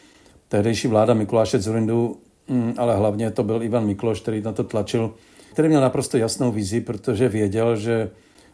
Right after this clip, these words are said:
eh, Slovensku euro může jenom pomoct nejenom, jenom jako ekonomicky, ale především jako jistý korekce, jistá korekce prostě bláznovství, které by slovenská politika, které by se mohla dopouštět,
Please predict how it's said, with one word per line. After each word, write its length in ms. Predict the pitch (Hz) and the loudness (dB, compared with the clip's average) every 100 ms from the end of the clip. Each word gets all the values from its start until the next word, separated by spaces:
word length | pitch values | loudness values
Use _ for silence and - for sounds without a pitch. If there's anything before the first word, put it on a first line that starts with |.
| - 330 | -20 -12
eh, 420 | 254 120 107 107 | -4 0 0 0
Slovensku 500 | 101 120 113 113 - | 0 -2 0 -2 0
euro 220 | 135 117 117 | 0 2 0
může 200 | 110 117 | 0 0
jenom 200 | 117 107 | 0 0
pomoct 300 | 117 113 101 | 0 0 2
nejenom, 440 | 127 135 113 107 - | 2 4 2 0 -2
jenom 260 | 123 127 113 | 0 2 2
jako 180 | 113 | -2
ekonomicky, 720 | - 104 127 120 110 - 120 113 | -4 -2 2 2 2 -2 0 2
ale 180 | 113 | 2
především 540 | 104 - 110 101 - 120 | 0 -4 -6 -4 0 0
jako 460 | 117 123 123 110 - - - - _ - | 0 4 4 4 -4 -20 -20 -20 _ -10
jistý 240 | 101 - | -8 -4
korekce, 500 | - 120 117 - - | 0 2 2 0 -2
jistá 240 | 123 101 123 | -2 0 -2
korekce 580 | 127 117 - - 110 101 _ - - _ _ | 2 0 0 -2 -2 -6 _ -20 -20 _ _
prostě 360 | 107 98 - 107 | -4 -4 -2 0
bláznovství, 680 | 107 107 104 110 - 123 | 4 4 2 -2 0 -2
které 240 | 104 117 110 | 0 0 0
by 140 | 104 | -2
slovenská 420 | 98 113 113 - | 0 -2 0 -2
politika, 380 | 107 113 101 120 107 - - 139 127 | 0 0 0 0 -2 -4 -12 -12 -4
které 160 | 117 | -4
by 100 | 104 | -2
se 100 | 104 | -2
mohla 140 | 120 113 | 0 2
dopouštět, 600 | 107 113 101 - 123 | 0 0 -2 0 -2